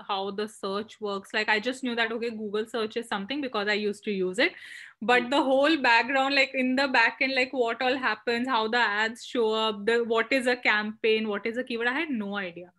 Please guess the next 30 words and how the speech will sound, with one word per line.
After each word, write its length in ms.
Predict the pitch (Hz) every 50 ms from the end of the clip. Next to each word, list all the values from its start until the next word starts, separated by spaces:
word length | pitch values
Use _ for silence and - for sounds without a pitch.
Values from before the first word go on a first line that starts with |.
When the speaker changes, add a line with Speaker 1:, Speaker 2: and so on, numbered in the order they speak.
| _ _ - - _ _ _ _ _ _
Speaker 1:
But 200 | 247 262 311 349 349 - _ _ _ _ _ _
I 140 | 240 247 285
have 120 | 320 330
realized 540 | 311 294 277 254 262 269 269 302 320 - - -
that, 200 | 311 320 330 320 - -
uh, 220 | 233 233 233 226 233 -
it, 120 | 277 311 - _ _ _ 233 220 220 220 -
and 220 | 226 233 233 247
we 100 | 254 254
were, 180 | 247 269 254 247
even 280 | 247 240 247 269 254
Mayur 280 | 240 233 220 226 226 233
and 160 | 240 240 233
I 120 | 226 214 208
were 100 | 214 214
talking 360 | 214 214 202 - - 214 214
about 260 | 202 196 190 185 185 -
it, 140 | 233 262 262
that 220 | 262 262 269 - - - _ _ -
upfront 500 | 262 - - - - 311 294 302 311 311
it 140 | 320 311 -
looks 260 | 285 294 - - -
very 280 | 240 233 226 226 277 285
intimidating, 720 | 240 214 - 226 220 220 220 226 214 208 - 247 269 294 - -
that 140 | 226 214 220
it's 320 | 220 214 - - - - _
maybe 280 | 226 220 214 202 233 240
very 380 | 214 196 208 196 190 214 233 233
technical. 460 | - 226 220 - 233 233 233 - 339 403 - _ - - - - - _ _
But 160 | 285 269 262